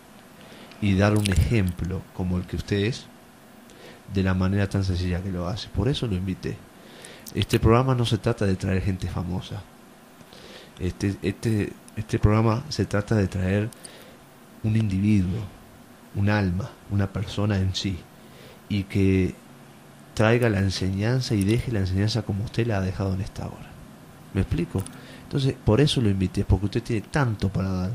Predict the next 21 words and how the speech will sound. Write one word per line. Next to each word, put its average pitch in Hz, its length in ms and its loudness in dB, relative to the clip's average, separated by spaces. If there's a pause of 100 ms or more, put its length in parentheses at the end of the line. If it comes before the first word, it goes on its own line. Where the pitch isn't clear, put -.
(420)
y 95 80 -2
el 92 80 -2
pueblo 107 340 4
calvillo 95 640 2 (560)
y 104 80 0
el 92 120 2
mundo 123 280 -2
se 98 180 2
beneficia 95 600 0
con 95 160 -2
mucho 113 340 -2
José 98 400 -2
Ruiz. 98 320 0
Ojalá 123 500 2 (160)
que 104 120 2
hubieran 101 280 4
muchos 107 300 -2
José 87 240 -2
Ruiz 98 180 -2
como 92 180 -4
usted. - 160 -10